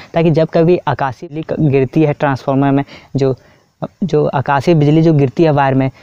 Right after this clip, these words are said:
वो अगर इस ट्रांसफार्मर तक अगर पहुंच जाए, तो ये ट्रांसफार्मर को पूरी तरह से जला देगी और ज़्यादा कंडीशन में बॉडी फट भी जाती है। तो इस सेफ्टी के लिए यहाँ पे लाइटिंग अरेस्टर लगा होता है। तो lighting arrester का कनेक्शन होता है, ये तीनों का एक एक wire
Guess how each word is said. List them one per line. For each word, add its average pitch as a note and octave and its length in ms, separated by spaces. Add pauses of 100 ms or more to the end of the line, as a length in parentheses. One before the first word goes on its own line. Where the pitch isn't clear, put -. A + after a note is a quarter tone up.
(240)
वो F#3 120
अगर F#3+ 200
इस F3+ 320
ट्रांसफार्मर D3 440
तक F#3 200
अगर F3 100
पहुंच D#3+ 220
जाए, D3 180
तो F3+ 120
ये F#3+ 60
ट्रांसफार्मर D#3 380
को F3+ 60
पूरी D#3 220
तरह E3 200
से G#3 220
जला C#3+ 400
देगी C3+ 360 (320)
और C#3+ 280
ज़्यादा D3 340
कंडीशन E3 400
में F3 260
बॉडी C#3+ 340
फट - 400
भी C#3 100
जाती B2 280
है। A#2+ 120 (340)
तो B2+ 60
इस B2 100
सेफ्टी D#3+ 400
के F#3 140
लिए F3 100
यहाँ D#3 140
पे F#3+ 260
लाइटिंग C3+ 400
अरेस्टर C#3+ 360
लगा C#3+ 220
होता B2+ 260
है। - 480 (840)
तो - 240
lighting E3 360
arrester F3+ 260
का F3+ 60
कनेक्शन D#3 420
होता D3+ 240
है, D3 180
ये E3 120 (140)
तीनों D#3 300
का F#3+ 200 (120)
एक D3+ 180
एक E3+ 140
wire D#3 320